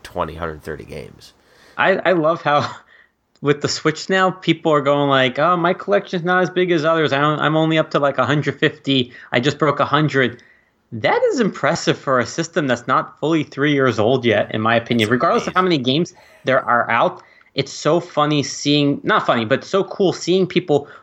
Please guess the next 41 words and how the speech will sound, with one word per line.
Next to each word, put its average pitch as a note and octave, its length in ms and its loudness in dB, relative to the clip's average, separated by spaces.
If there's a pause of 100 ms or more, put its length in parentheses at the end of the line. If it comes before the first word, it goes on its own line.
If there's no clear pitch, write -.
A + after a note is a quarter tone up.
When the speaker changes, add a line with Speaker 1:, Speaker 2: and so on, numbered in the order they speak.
Speaker 2:
who D3+ 80 -2
are C3 100 2
not F3+ 240 0
normally F#3 360 2
big D#3+ 280 -2
collectors C#3 580 0
even, A2+ 440 -2 (240)
and C3+ 120 0
they're C#3 80 2
going D3 240 2
like, C3+ 320 0 (440)
"I G#2 200 -2
just A#2+ 280 -4 (140)
got A#2+ 180 2
my B2+ 140 0
sixty-seventh D3 720 -2
title. D#3+ 420 0
I A2 100 -8
just A#2 220 -10
broke B2+ 220 0
a D3 80 2
hundred. B2+ 460 -2 (220)
I G#2 100 -8
just A#2 220 -12
got C#3 180 2
a C#3 80 2
hundred E3+ 360 0
and, F#3+ 300 -2
you G3+ 80 0
know, G3 240 2
fifty. - 360 -2
I A2+ 80 0
just A#2 180 -6
got F#3 180 -2
two D4+ 200 0
hundred." C3+ 500 0 (400)
And C3+ 140 2
it's C3+ 120 -2
just - 220 -4
amazing C#3 600 2
that B2+ 260 0